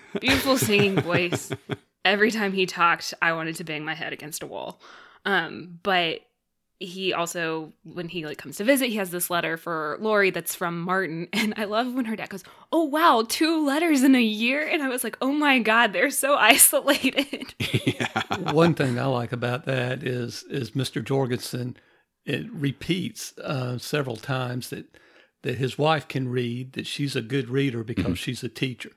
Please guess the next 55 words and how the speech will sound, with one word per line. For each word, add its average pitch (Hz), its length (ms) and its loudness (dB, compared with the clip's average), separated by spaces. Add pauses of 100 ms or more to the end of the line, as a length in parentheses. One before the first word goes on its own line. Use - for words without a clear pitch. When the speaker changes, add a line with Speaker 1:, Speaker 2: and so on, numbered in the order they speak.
(240)
Speaker 1:
Yeah. 175 300 -2
Speaker 3:
And 143 160 0
I 160 100 4
just 135 200 -4
found 135 260 -2
that 120 120 -4
very 143 300 0
touching. 135 580 -6 (200)
Speaker 2:
Mm-hmm. 123 180 0
Speaker 3:
And 139 100 2
it's 135 160 -2
a 131 60 -2
movie 139 320 0
that 117 180 -4
doesn't 131 280 -2
have, 120 400 -6 (140)
you 127 160 -4
know, 110 120 -6
touching 120 440 -2
moments 120 420 -6
in - 160 -10
it. - 60 -20 (100)
Speaker 1:
Yeah. 196 360 0
Speaker 3:
But 120 220 -6
so 127 220 -4
that 135 200 0
one 123 140 -2
just 120 180 -6
kinda 123 260 -8
jumped 117 320 -12
out 107 200 -6
at 113 160 -14
me, 117 140 -12
the, 117 140 -10
his 123 220 -6
pride 117 480 -8
and 113 140 -10
his 113 260 -10 (560)
wife's 127 320 -2
accomplishment. - 640 -4 (120)
Speaker 1:
Yeah, 247 140 4
Speaker 2:
Yeah. 226 40 6
Speaker 1:
the 233 180 4
Jorgensens 320 500 4
have, 202 300 -2
like, 220 160 2
it's 196 160 2
very 208 440 0
subtle 190 360 -2
and 185 200 -2
it's 170 200 -8
not, 170 380 -2
like, 165 220 -6
a 170 80 -8
ce-, 165 260 -8